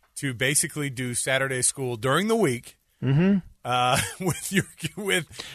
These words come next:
Speaker 2: Everyone pays a couple of hundred bucks a month
Speaker 1: This
Speaker 2: to
Speaker 1: is
Speaker 2: have
Speaker 1: the
Speaker 2: their
Speaker 1: Breakfast
Speaker 2: kids sit in
Speaker 1: Club.
Speaker 2: a cubicle and
Speaker 1: This
Speaker 2: do
Speaker 1: is,
Speaker 2: their online work
Speaker 1: this
Speaker 2: for
Speaker 1: is
Speaker 2: a
Speaker 1: the
Speaker 2: period of
Speaker 1: Breakfast
Speaker 2: time.
Speaker 1: Club. No talking back there, Jones.
Speaker 2: Yeah,
Speaker 1: Your mom's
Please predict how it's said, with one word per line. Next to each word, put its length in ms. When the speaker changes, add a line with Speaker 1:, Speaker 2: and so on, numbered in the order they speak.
Speaker 2:
Everyone 360
pays 280
a 60
couple 300
of 80
hundred 200
bucks 220
a 60
month 460
Speaker 1:
This 180
Speaker 2:
to 60
Speaker 1:
is 80
Speaker 2:
have 60
Speaker 1:
the 60
Speaker 2:
their 120
Speaker 1:
Breakfast 140
Speaker 2:
kids 20
sit 100
in 40
Speaker 1:
Club. 120
Speaker 2:
a 60
cubicle 560
and 140
Speaker 1:
This 40
Speaker 2:
do 80
Speaker 1:
is, 40
Speaker 2:
their 160
online 380
work 260
Speaker 1:
this 120
Speaker 2:
for 60
Speaker 1:
is 60
Speaker 2:
a 40
Speaker 1:
the 100
Speaker 2:
period 0
of 40
Speaker 1:
Breakfast 320
Speaker 2:
time. 80
Speaker 1:
Club. 120
No 160
talking 480
back 200
there, 160
Jones. 580
Speaker 2:
Yeah, 80
Speaker 1:
Your 80
mom's 100